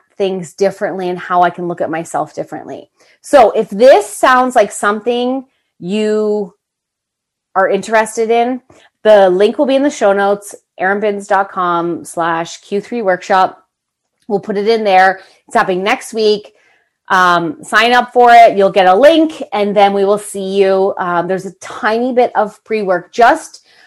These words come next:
we wanna look at, like, where's your business coming from?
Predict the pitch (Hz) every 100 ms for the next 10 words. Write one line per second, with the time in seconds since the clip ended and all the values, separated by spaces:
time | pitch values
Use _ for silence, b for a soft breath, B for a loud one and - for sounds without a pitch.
0 | b - 240 233 277 302 233 240 247 202
1 | 196 190 170 196 214 226 214 202 208 202
2 | 196 - 196 185 214 220 262 294 359 370